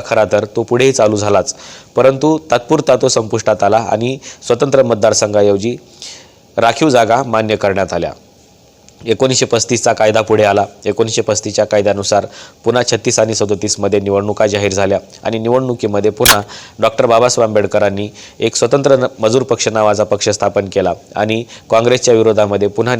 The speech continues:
राजकीय निवडणुकीच्या मैदानामध्ये डॉक्टर बाबासाहेब आंबेडकर उतरले.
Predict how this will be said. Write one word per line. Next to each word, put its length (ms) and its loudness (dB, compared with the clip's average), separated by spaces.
राजकीय 340 0
निवडणुकीच्या 580 -4
मैदानामध्ये 560 0
डॉक्टर 260 -2
बाबासाहेब 440 -2
आंबेडकर 300 -8
उतरले. 380 -10